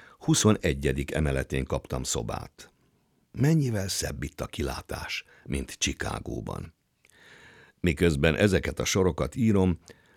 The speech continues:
a bal oldalamon látszik Anchorage kikötőinek egyike. Hajnalban, még félálomban hajók dudálására ébredtem. Állandóan az ablakban lógok és távcsövezem a tengert, a várost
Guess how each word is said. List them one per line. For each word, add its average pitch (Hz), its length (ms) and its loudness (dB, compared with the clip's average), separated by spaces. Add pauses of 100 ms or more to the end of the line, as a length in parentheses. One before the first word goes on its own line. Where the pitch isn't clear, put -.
(120)
a 73 120 -6
bal 104 240 8
oldalamon 90 580 6
látszik 90 680 0
Anchorage 76 560 0
kikötőinek 71 800 -4
egyike. 64 580 -8 (720)
Hajnalban, 101 720 4 (220)
még 78 260 0
félálomban 90 840 4
hajók 90 540 6
dudálására 80 920 2
ébredtem. 67 800 -6 (280)
Állandóan 85 640 4
az 69 180 0
ablakban 80 600 2
lógok 87 420 2
és - 200 -6
távcsövezem 71 720 -4
a 50 60 -10
tengert, 78 640 -2
a 50 80 -8
várost 65 640 -4